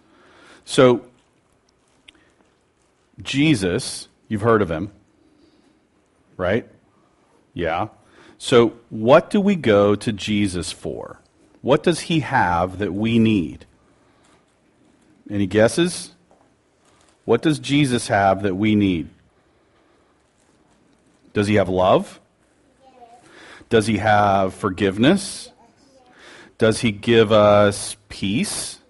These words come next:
Yes. Does he help us? Yes. So love and peace and forgiveness and help, like, that's pretty good stuff.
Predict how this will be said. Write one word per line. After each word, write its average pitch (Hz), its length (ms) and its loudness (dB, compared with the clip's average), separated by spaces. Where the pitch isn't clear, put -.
Yes. 101 840 -2
Does 110 200 0
he 107 160 0
help 98 440 -2
us? - 520 -2
Yes. 95 640 -2
So 117 420 4
love 110 840 4
and 98 260 -4
peace - 840 -4
and 104 200 -2
forgiveness 113 1160 0
and 98 180 -4
help, 107 560 0
like, 117 280 2
that's 147 260 4
pretty 127 280 -2
good 98 220 -2
stuff. - 600 -2